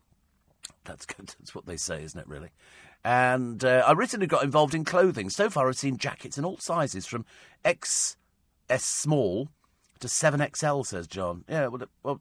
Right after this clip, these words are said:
everybody's different sizes. I think they go up to forty-eight in, in M and S. "Steve, is Gemma Collins modelling both wedding dresses at the same time?" <laughs> Well, she could be. She could. Difficult to tell, isn't it?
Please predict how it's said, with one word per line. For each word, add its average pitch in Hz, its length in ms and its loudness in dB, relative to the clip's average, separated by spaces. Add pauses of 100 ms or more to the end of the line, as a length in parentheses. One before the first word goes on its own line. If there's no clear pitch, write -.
everybody's 175 360 -6
different 185 280 -2
sizes. 208 680 4 (680)
I - 40 -6
think 196 160 -6
they 233 80 -2
go 185 160 8
up - 140 6
to 151 100 -6
forty-eight 147 840 -2
in, 113 320 -6 (380)
in 120 240 -6
M 123 120 -4
and 123 80 -4
S. - 400 -6 (420)
"Steve, 254 280 4
is 202 80 6
Gemma 226 260 2
Collins 170 520 4
modelling 147 340 0
both 151 300 0
wedding 104 240 -4
dresses 92 400 -6
at - 80 -14
the 98 60 -10
same 95 260 -4
time?" 104 320 -8 (520)
<laughs> 113 80 -18 (360)
Well, 90 180 -14 (200)
she - 180 -10
could 139 260 -8
be. 87 240 -12 (460)
She - 180 -14
could. - 180 -16 (220)
Difficult 165 360 -2
to 135 60 -6
tell, 170 220 2
isn't 143 160 0
it? 104 140 -4